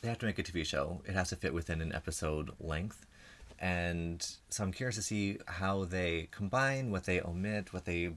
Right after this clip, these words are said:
build in, what they can build back in, that I was really looking <laughs> forward to in this first episode. But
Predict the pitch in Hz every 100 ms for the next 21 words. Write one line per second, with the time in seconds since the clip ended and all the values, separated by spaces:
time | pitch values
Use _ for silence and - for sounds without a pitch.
0 | - 95 90 80 - - - - - -
1 | 95 92 95 98 92 87 80 101 85 92
2 | 87 - 82 82 95 - 101 98 95 87
3 | - - - - - 87 85 82 90 87
4 | 85 98 - - 123 120 110 107 107 98
5 | 92 90 98 95 90 90 98 123 123 -
6 | 101